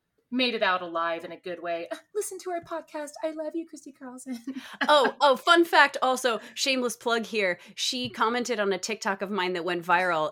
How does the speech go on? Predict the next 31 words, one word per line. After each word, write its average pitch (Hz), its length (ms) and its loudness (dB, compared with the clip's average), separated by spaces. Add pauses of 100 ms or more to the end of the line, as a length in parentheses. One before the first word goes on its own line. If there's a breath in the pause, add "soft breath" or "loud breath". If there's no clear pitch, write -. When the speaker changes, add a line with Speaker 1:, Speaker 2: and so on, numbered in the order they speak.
Speaker 2:
and 180 240 0
commented, 196 460 2
Speaker 1:
Ooh. 175 60 -12
Speaker 2:
"Sang," 339 1120 2
with 202 140 0
a 185 80 4
heart. 160 440 0 (320)
So 262 280 10
she's 302 340 2
a 415 120 2
fan 320 420 10
of 254 180 6
mine, 175 580 6
is 214 180 2
what 208 180 4
I 233 160 10
get 226 220 4
to 190 100 -2
say. 170 580 2 (140)
We're 247 180 6
best 269 320 4
friends 233 360 2
now. 190 340 4
Kim 247 260 -4
Possible 226 420 2
and 220 100 0
I 220 80 2
are 247 140 0
best 254 220 -2
Speaker 1:
Yes. 330 80 -8
Speaker 2:
friends. 139 560 -6